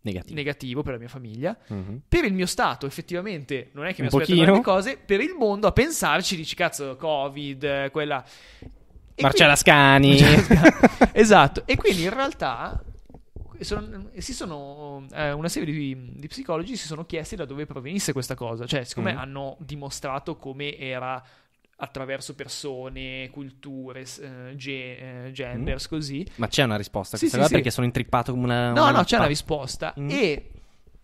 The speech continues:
Speaker 2: Ed è un gatto che si morde la coda, no? Perché
Speaker 1: Mm.
Speaker 2: la nostra visione di noi stessi
Speaker 1: Mm-hmm.
Speaker 2: non ci viene fornita da nessuna autorità esterna.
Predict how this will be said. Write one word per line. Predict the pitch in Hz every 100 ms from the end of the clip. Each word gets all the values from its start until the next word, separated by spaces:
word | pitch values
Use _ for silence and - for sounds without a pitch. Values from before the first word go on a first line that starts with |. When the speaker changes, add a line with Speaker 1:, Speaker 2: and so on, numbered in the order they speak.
| _ _ _ _ _ _ _ _ _ _ _ _ _ _
Speaker 2:
Ed | 190
è | 202
un | 190
gatto | 175 -
che | 170
si | 156
morde | 143 135
la | 147
coda, | 139 127 120
no? | 143 175
Perché | 208 202 202 120
Speaker 1:
Mm. | 107
Speaker 2:
la | 156 156
nostra | 208 240 180
visione | 156 165 165
di | 135
noi | 143 147
stessi | - 185 220 - - 131 110 _ _ -
Speaker 1:
Mm-hmm. | 110 107 135 _
Speaker 2:
non | 147 156 156
ci | -
viene | 151 160 185
fornita | - 143 147 180 165
da | 139
nessuna | 131 - 147
autorità | 131 131 123
esterna. | 127 - 185 135 123 117